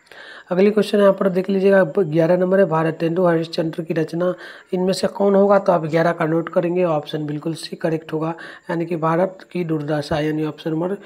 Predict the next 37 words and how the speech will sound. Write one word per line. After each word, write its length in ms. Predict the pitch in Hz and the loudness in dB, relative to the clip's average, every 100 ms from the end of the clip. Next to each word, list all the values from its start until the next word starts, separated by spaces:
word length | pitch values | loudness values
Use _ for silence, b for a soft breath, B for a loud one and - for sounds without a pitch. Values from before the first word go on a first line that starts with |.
| B B | B B
सी 200 | - 196 | -4 -4
करेक्ट 380 | 190 190 170 - | 0 0 0 -2
हो 40 | |
जाएगा। 280 | 175 175 185 220 B B B B _ | -2 0 0 -2 B B B B _
ते-, 180 | 185 185 190 165 - | -2 -2 -4 -2 2
बारह 200 | 175 202 | 4 4
नंबर 220 | 208 202 | 4 2
की 160 | 208 | -2
मेरी 380 | 185 170 180 190 | -2 0 0 0
वियतनाम 500 | 175 180 180 185 185 | 0 -2 0 2 2
यात्रा 300 | 180 170 180 | 0 2 0
के 140 | 175 175 | 0 -4
रचनाकार 540 | 170 170 165 170 170 | -4 -6 -4 -4 -4
कौन 280 | 165 180 180 | -4 -4 -2
है, 60 | |
तो 140 | 185 165 | -2 -4
याद 260 | 156 151 | -4 -4
रखना 220 | 160 170 180 | -6 -2 -4
है 160 | 214 - B B B B | -4 -12 B B B B
बारह 200 | 180 185 | 2 4
का 120 | 185 170 | 4 2
राइट 220 | 160 170 | 0 -2
आंसर 200 | 165 175 | -4 -2
ऑप्शन 300 | 160 - 165 | -4 -4 -4
नंबर 160 | 160 | -2
डी 180 | 147 170 | -2 -4
होगा, 260 | 175 175 175 | -2 0 -2
भोला 460 | 147 160 170 185 196 B B - | -2 -2 0 -2 -4 B B -2
पासवान 520 | 165 156 170 165 180 | -2 -2 -6 -4 -4
शास्त्री, 640 | 160 160 151 - 165 180 | -4 -4 -6 -4 -2 0
यानी 180 | 165 160 | 0 -2
ऑप्शन 300 | 156 - 180 | -4 -4 -2
नंबर 180 | 175 160 | -2 -2
बिल्कुल 360 | 160 156 175 | -2 -2 -2
डी 120 | 160 165 | 0 -2
करेक्ट 380 | 151 147 143 | -2 -6 -6
होगा। 200 | 147 147 | -6 -6